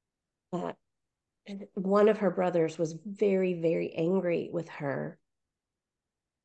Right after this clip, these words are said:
because she hadn't told before. And he stayed angry with her for a long time because it was like, "I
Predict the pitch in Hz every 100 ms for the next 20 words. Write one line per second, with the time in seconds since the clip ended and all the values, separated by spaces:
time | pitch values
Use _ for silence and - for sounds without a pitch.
0 | _ _ 240 185 185 160 - 180 - 190
1 | 196 - - 165 156 127 - 196 180 -
2 | - 170 247 226 220 202 202 254 247 202
3 | 202 - 185 175 175 - 233 240 - -
4 | 175 - - - 156 - - 196 214 220